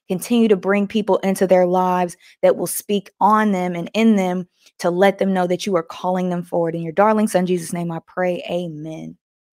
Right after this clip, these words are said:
God is calling us, y'all. He is calling, so y'all better answer the phone. Don't send God the voicemail. Don't send God the voicemail. Don't hit him with the do not disturb. <laughs> Answer the call. Answer the call.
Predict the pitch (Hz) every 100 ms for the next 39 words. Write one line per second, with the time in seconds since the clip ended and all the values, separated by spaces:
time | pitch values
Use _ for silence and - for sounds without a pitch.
0 | _ _ - 190 185 185 - 190 190 180
1 | 170 - 160 160 160 _ _ _ - 214
2 | 180 - 220 226 226 196 190 196 190 175
3 | 190 190 180 175 247 277 254 262 294 311
4 | 269 233 220 208 196 190 175 165 170 _
5 | _ _ _ 185 202 202 240 269 247 247
6 | 226 226 226 214 226 240 247 240 226 214
7 | 214 220 202 202 196 - 202 196 202 -
8 | 262 - _ _ - 370 - 247 - _
9 | - - _ 190 220 220 220 185 - -
10 | 226 220 208 - 180 175 180 175 180 175
11 | -